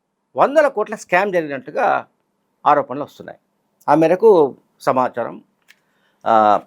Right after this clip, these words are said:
వస్తోంది. దీంట్లో ఏంటంటే, మొక్కల పెంపకం and, అనే మొక్కలు నాటడం, అట్లాగే పచ్చదనం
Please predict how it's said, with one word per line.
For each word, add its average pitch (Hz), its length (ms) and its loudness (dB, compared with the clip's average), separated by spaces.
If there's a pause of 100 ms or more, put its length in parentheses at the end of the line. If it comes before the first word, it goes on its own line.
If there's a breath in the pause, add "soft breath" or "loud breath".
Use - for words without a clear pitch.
(220)
వస్తోంది. 143 400 0 (640)
దీంట్లో 247 260 4
ఏంటంటే, 220 680 2 (1040)
మొక్కల 247 300 2
పెంపకం 147 540 -2 (1040)
and, 156 240 -4
అనే 131 300 -4
మొక్కలు 165 300 -2
నాటడం, 123 520 -2 (260)
అట్లాగే 139 560 -2 (420)
పచ్చదనం 123 640 0